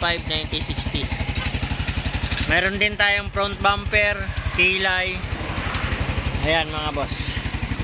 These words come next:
Ito naman si Optimus Prime. Ayan. Yan yung mga available natin. Maskara,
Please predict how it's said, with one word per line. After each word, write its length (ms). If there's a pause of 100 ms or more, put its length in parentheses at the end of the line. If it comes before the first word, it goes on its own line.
(4000)
Ito 240
naman 240
si 160
Optimus 480
Prime. 400 (1200)
Ayan. 260 (220)
Yan 160
yung 160
mga 160
available 400
natin. 480 (160)
Maskara, 720